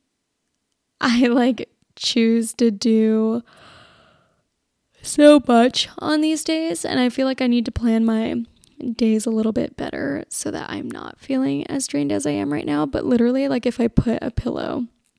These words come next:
anywhere, or if you gave me a blanket, I would fall asleep straight up. I, like, no question about it. I could fall asleep right now. But I <laughs> wanted to come on here because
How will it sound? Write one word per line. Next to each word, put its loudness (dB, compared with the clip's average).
anywhere, 0
or -4
if -2
you 0
gave 0
me -2
a -4
blanket, -6
I -6
would -12
fall -14
asleep -10
straight -8
up. -8
I, -6
like, -8
no 2
question -10
about -10
it. -6
I 0
could -2
fall -6
asleep -8
right -10
now. -12
But -2
I 0
<laughs> -2
wanted 4
to 2
come 2
on 2
here 2
because 0